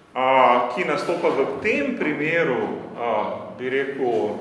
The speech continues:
zgodbe, torej ustreza temu tretjemu tipu vzročnosti, ne, po mojem prepričanju, se pravi, da gre za pravzaprav povezavo dveh dogodkov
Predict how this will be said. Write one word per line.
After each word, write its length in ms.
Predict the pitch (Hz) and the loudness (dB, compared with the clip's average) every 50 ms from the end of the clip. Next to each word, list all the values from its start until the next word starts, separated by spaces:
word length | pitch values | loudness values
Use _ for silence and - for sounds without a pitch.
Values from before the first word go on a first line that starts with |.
| - - - - - - - - - - - - - 123 | -10 -12 -14 -14 -16 -18 -20 -20 -18 -18 -18 -18 -18 -16
zgodbe, 880 | 123 123 123 135 156 175 196 214 202 185 185 190 185 175 170 165 165 - 170 - - - - - - - - - | -12 -8 -2 0 2 4 4 4 2 2 2 4 6 8 8 6 4 2 -2 -4 -6 -10 -14 -14 -14 -14 -10 -4
torej 300 | - 170 165 160 151 143 | 0 2 2 4 4 2
ustreza 600 | 139 139 143 151 180 165 170 175 180 175 175 135 120 - | 2 0 0 -2 0 2 4 4 4 4 2 2 2 2
temu 280 | 156 156 156 156 - - - | 0 0 0 -2 -2 -2 -2
tretjemu 520 | 160 151 160 165 165 - 156 135 123 120 - | 0 2 2 2 0 0 -2 -2 -2 -2 -4
tipu 300 | - 160 - 160 - 127 110 101 90 104 | -4 -6 -8 -6 -6 -6 -6 -6 -8 -6
vzročnosti, 840 | - 123 143 151 175 220 226 - - - 196 190 - - - 143 | -2 0 2 4 6 6 4 4 0 -4 -4 -6 -6 -6 -6 -4
ne, 200 | 139 147 156 151 - | -2 -2 -4 -4 -4
po 80 | 147 | -4
mojem 280 | 135 143 131 139 127 113 135 | 0 4 4 4 4 4 0
prepričanju, 760 | 123 - - - 160 202 220 - - 208 180 165 160 156 143 | -4 -6 -6 -6 -6 -6 -4 0 2 2 4 4 2 -2 -2
se 180 | - 139 - | -4 -6 -2
pravi, 460 | - 139 139 143 147 147 147 143 139 143 - - - - - - - | 2 4 6 6 6 6 6 4 2 2 0 -8 -8 -10 -14 -16 -8
da 120 | - 127 143 | -2 -2 0
gre 360 | 120 131 139 139 143 147 143 | 0 2 0 2 2 2 2
za 400 | 143 143 139 131 127 123 117 110 104 - - - - - - - - - - - | 2 4 6 8 8 8 6 4 2 -2 -6 -8 -10 -12 -14 -14 -12 -12 -10 -6
pravzaprav 640 | - 147 147 151 151 151 147 - - 151 151 147 147 | -2 2 2 2 2 0 -2 -2 0 2 2 2 4
povezavo 640 | 147 139 127 139 131 - 147 143 143 143 135 - - | 2 2 2 2 2 2 4 4 6 4 4 2 2
dveh 220 | 139 143 139 127 | 2 0 0 2
dogodkov 1040 | 120 120 123 143 180 220 233 233 233 - 214 202 196 190 190 185 185 180 180 - - | 0 -2 0 2 4 4 4 4 2 0 2 2 4 4 4 4 2 0 -4 -6 -8